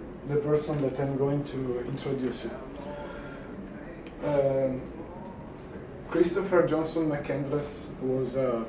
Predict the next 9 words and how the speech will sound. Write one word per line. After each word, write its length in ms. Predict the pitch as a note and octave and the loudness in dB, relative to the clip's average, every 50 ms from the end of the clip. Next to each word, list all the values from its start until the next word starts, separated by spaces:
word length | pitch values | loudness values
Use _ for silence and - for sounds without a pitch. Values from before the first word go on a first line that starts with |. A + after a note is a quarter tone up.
| - - - - - - - - - - - - - | -6 -10 -12 -12 -12 -14 -12 -12 -12 -12 -10 -8 -4
an 100 | D3 D3 | -2 0
American 440 | D3+ D3+ D#3 D3+ D3+ - C#3+ C3+ C3 | 2 2 4 4 4 2 0 -2 -2
student, 500 | - - - B2+ A#2+ A2+ A#2 A2+ - - - - - - - - - - - - - - - - - - - - - - | -4 -4 -2 -2 -2 -2 -2 -4 -6 -6 -8 -8 -8 -10 -10 -10 -10 -10 -10 -10 -10 -10 -10 -10 -10 -12 -12 -10 -8 -2
uh, 380 | - C#3 C#3 C#3 C#3 C3+ C3 B2+ - - - - - C#3+ | 2 4 6 6 6 6 4 4 2 0 -6 -10 -6 -4
and, 280 | D3+ D3+ D3 D3 D3+ C#3+ | -2 -2 0 0 0 2
uh, 240 | D3+ D3 D3 C#3+ C#3+ | 4 4 6 6 6
he 760 | C3+ C#3 - - - F3 F3+ F3+ F3 E3 E3 D#3+ D#3 D#3 D3+ | 4 2 -6 -4 2 6 6 8 8 6 4 4 4 2 2
was 240 | D3 D#3 E3 E3 - | 2 2 2 4 6
different. 640 | - F3+ F3+ - - C3+ B2 A#2+ A#2 A#2+ - - | 6 6 6 6 4 0 0 -2 -2 -4 -6 -8